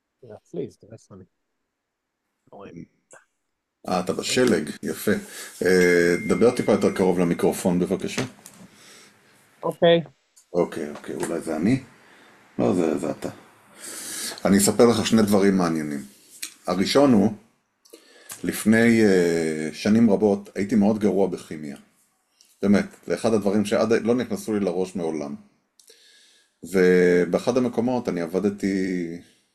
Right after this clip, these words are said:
Speaker 2: באחד הסטארט-אפים, עבדתי עם, אה, פרופסור עודד רגב מהפקולטה למתמטיקה ב-, בתל אביב, שאז הוא לא היה עדיין פרופסור, הוא רק עשה את הדוקטורט שלו, היה ילד בן עשרים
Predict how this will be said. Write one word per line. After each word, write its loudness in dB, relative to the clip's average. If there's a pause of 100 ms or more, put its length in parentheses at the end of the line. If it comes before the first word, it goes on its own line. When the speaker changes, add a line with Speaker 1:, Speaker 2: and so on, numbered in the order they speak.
(260)
Speaker 2:
באחד -8
הסטארט-אפים, -2 (960)
עבדתי 2
עם, 2
אה, -8 (1040)
פרופסור 2
עודד 4
רגב 4
מהפקולטה -4
למתמטיקה -4
ב-, -4 (1120)
בתל -6
אביב, 0 (200)
שאז 2
הוא 4
לא 4
היה 2
עדיין -2
פרופסור, -6
הוא -2
רק -6
עשה -6
את -6
הדוקטורט 0
שלו, -2
היה 2
ילד 0
בן -2
עשרים 2